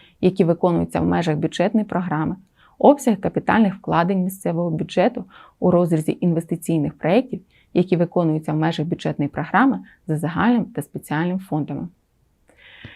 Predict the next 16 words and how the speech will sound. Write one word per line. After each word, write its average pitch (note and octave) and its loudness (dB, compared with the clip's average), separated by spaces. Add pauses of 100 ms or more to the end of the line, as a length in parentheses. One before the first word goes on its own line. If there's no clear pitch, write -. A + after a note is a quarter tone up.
(340)
При G3+ 6
опрацюванні C4 6
місцевим A3 4
фінансовим F#3+ 2
органам F#3 4
бюджетних F3 0
пропозицій F3 0
головних F#3 2
розпорядників G3 2
коштів - 0 (260)
у F3+ -2
формі E3+ 4
Б E3 0
П D#3+ -2
два F#3+ 2
перевіряються G3+ 0